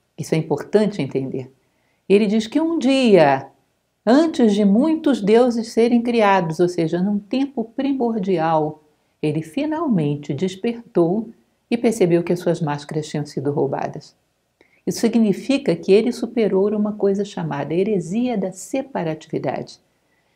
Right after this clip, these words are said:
Para quem conhece A Voz do Silêncio de Helena Blavatsky, ela cita uma tradição tibetana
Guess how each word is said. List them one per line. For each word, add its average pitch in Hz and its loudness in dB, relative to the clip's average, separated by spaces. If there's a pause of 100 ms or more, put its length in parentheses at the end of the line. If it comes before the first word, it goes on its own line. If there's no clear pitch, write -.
(100)
Para 156 4
quem 170 2
conhece 156 2
A - 4
Voz 151 4
do 139 -4
Silêncio 147 -2
de 143 -2
Helena 139 0
Blavatsky, 190 0
ela 143 -4
cita 175 -4
uma 147 -4
tradição 143 -6
tibetana 190 0